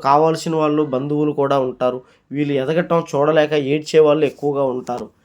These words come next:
కాబట్టి చెడు చూపు మీ మీద పడకుండా మీరు అభివృద్ధి అవ్వాలి అంటే మీరు రేపు ఏం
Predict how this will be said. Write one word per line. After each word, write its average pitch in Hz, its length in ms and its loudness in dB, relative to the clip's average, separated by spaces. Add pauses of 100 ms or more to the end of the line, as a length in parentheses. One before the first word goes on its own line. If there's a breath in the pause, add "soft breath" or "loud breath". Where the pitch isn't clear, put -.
(260)
కాబట్టి 190 420 2 (640)
చెడు 175 180 6 (100)
చూపు 208 220 6 (120)
మీ 190 100 8
మీద 180 220 4 (120)
పడకుండా 175 480 6 (360)
మీరు 165 280 6
అభివృద్ధి 196 520 6
అవ్వాలి 175 380 4
అంటే 151 240 4 (460 soft breath)
మీరు 175 180 2 (120)
రేపు 170 200 0
ఏం 165 140 2